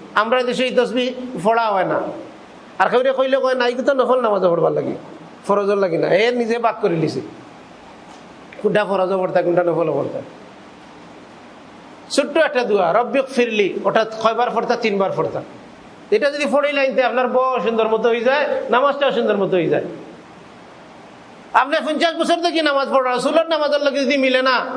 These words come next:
তাহলে আপনার নামাজ কবুল হইতো না। আল্লাহ সুবহানাহু ওয়া তাআলা নামাজি হকলের লাগে কইছেন, "ওয়াইল নামক দুজক।" এই সূরা আপনি তো জানেন না? আর আইতাল্লাজি নামাজি হকলের কিতা কই?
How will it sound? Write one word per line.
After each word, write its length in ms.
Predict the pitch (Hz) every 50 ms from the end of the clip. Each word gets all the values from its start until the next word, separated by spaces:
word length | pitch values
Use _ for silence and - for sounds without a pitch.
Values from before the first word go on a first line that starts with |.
| 262 262
তাহলে 220 | - 277 285 294 320
আপনার 280 | 302 233 220 302 311
নামাজ 340 | 302 311 320 339 349 330 -
কবুল 180 | 302 330 320 294
হইতো 200 | 294 240 233 262
না। 160 | 240 233 214 - - - - - - - - - - - - - - - - - -
আল্লাহ 220 | - 262 302 311
সুবহানাহু 340 | - 311 311 311 311 311 311
ওয়া 80 | 311 311
তাআলা 240 | 311 302 294 302 285
নামাজি 400 | 285 277 269 277 277 277 277 302
হকলের 200 | 294 294 311 311
লাগে 220 | 302 311 311 311
কইছেন, 380 | 269 285 262 202 277 269 269 269
"ওয়াইল 240 | 254 247 254 254
নামক 320 | 247 240 220 208 202 180 175
দুজক।" 260 | 170 170 147 156 - - - - - - - - - - - - - - - - - - - - - - - -
এই 60 | 240
সূরা 240 | 208 170 240 247 247
আপনি 180 | 247 196 240 247
তো 120 | 247 262
জানেন 260 | 254 240 226 226 226
না? 200 | 226 240 254 254 247 254 - - - - - - - - - - - - -
আর 120 | - 214
আইতাল্লাজি 680 | 220 226 220 202 247 240 247 247 247 240 285 302 302 - - 269 - - - - - - - - - - - - - - - - - - - - - - - - - - - - - - 170 156 - - - -
নামাজি 320 | 208 208 220 226 233 240 262
হকলের 280 | 254 269 262 277 277
কিতা 200 | 220 262 254 262
কই? 180 | 226 233 220